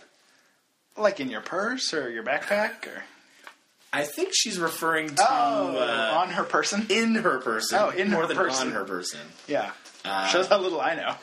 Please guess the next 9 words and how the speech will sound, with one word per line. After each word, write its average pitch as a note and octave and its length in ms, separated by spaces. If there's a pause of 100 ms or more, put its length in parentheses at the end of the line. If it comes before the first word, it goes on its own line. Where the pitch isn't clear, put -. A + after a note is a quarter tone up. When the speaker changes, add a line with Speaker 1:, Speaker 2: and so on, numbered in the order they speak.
(580)
Speaker 2:
It's, - 480 (480)
do F3 140
you D4+ 100
remember D4+ 280
anything G3 360
about G3+ 240
when C#3 160
we C3+ 240
did F3+ 320